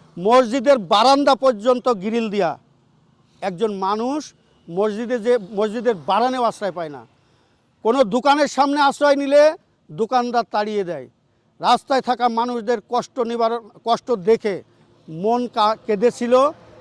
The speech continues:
এবং সেই মানুষদের কষ্ট নিবারণের জন্য এখানে তাদের থাকার জায়গা করেছি। তাদের ফ্যান মাথা, মাথার উপরে ফ্যান ঝোলে, তারা বাতাসে, বাতাসে ঘুমায়।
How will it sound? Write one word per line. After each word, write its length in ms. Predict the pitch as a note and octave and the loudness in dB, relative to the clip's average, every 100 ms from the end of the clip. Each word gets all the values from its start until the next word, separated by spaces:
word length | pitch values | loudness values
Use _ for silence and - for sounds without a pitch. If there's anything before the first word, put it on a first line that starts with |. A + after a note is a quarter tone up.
| - | -4
এবং 260 | A3 B3 A#3 | 0 0 -2
সেই 220 | - D4 | 0 2
মানুষদের 420 | D4+ D4 C#4+ C4 A#3+ | 2 0 0 0 0
কষ্ট 260 | A#3+ A#3 C4 | -2 -4 -4
নিবারণের 540 | B3 A#3+ A#3 A#3 A3 | -4 0 0 -2 -2
জন্য 320 | G3 A3 G#3+ - - - - | -2 0 -2 -4 -12 -20 -8
এখানে 360 | A3 A3+ A#3+ | -4 -2 -4
তাদের 260 | A#3 A3+ A3+ - | -2 -2 -2 -4
থাকার 340 | F3+ G#3+ A3 | -6 -4 -2
জায়গা 300 | E3+ G#3 A3+ | 0 0 -2
করেছি। 320 | B3 A3+ F#3+ | -4 -6 -8
তাদের 300 | G#3 A3 G3+ | -8 -6 -6
ফ্যান 340 | F#3+ - A#3+ B3+ - _ - | -6 -2 -2 -2 -10 _ -6
মাথা, 240 | G3 B3+ | -4 -4
মাথার 380 | A3 G3+ A3+ B3+ | -6 -4 0 0
উপরে 240 | A#3 C4 | 0 0
ফ্যান 300 | A#3+ A#3 C4 | 0 -2 -2
ঝোলে, 320 | A#3 A#3+ F#3+ C#3+ _ _ _ _ | 0 0 0 -6 _ _ _ _
তারা 380 | G3 A#3 B3 G3 | 2 4 2 0
বাতাসে, 560 | F#3 G3 C4+ C4+ C#4 B3 | -2 0 0 2 2 0
বাতাসে 440 | F3 F#3 C4+ - B3+ | -2 -2 0 0 0
ঘুমায়। 360 | A#3 G3 D3 | 2 2 0